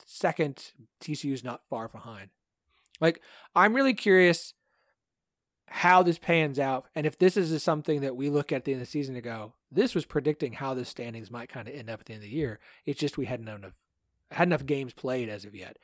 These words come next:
I'm really curious how this continues to pan out in conference play as we move along. Um, I just,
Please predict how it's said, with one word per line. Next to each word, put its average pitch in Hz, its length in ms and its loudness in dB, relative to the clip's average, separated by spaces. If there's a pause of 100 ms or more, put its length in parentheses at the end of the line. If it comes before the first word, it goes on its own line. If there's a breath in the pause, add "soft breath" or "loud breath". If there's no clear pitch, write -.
(300 soft breath)
I'm 156 140 -2
really 208 220 6
curious 175 380 6
how 156 120 4
this 147 140 0
continues 139 400 -6
to 131 80 -6
pan 131 200 -8
out 123 200 -8
in 127 120 -12
conference 120 360 -12
play - 280 -14
as 113 200 -12
we 107 80 -14
move 107 180 -16
along. 101 380 -16 (340)
Um, 117 320 -8 (1500)
I 160 60 -2
just, 214 220 -2